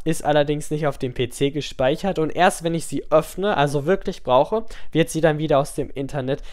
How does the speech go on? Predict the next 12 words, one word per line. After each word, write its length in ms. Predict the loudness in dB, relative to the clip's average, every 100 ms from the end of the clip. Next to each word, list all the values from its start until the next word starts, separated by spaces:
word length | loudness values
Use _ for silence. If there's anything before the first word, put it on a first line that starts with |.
| -6
heruntergeladen. 800 | 2 4 4 2 0 0 0 -2 -4 -8
Einfach 380 | 0 2 4 4
für 220 | 4 0
Geräte 480 | 4 4 4 2 0
mit 180 | 0 2
wenig 320 | 2 2 -2
Speicher, 440 | 0 4 4 2
damit 280 | 0 0 -2
ich 160 | -4 -2
nicht 300 | -2 -2 -4
immer 360 | 2 2 4
alles 460 | 2 4 2 0 -10